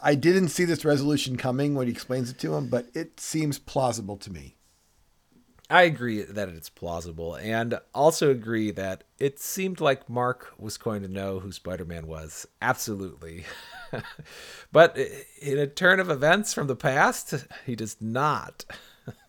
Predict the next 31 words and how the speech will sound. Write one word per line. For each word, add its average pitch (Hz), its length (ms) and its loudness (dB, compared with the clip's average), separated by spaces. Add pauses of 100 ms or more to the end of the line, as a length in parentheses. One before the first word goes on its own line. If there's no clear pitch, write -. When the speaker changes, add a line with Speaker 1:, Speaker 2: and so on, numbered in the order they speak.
(800)
Speaker 1:
So 156 320 2 (520)
I 170 80 8
thought 220 160 4
this 247 140 0
was 208 100 2
actually 196 420 4
an 175 80 2
okay 175 300 4
book 160 240 0
as 160 120 -2
well. 147 440 2 (280)
It 147 220 0 (320)
definitely 156 380 2
was 151 160 2
a 143 40 0
book 147 260 0
that 139 140 0
was 117 220 -2
written 139 340 0 (420)
<laughs> - 380 -14
and 113 440 -2 (500)
I'm 123 160 0
pretty 123 220 -2
sure 120 220 -2
just 120 420 -8 (240)
pulled 139 180 2
out 131 200 2
and 107 200 -8
slammed 139 440 0
in 135 100 2
here 143 300 0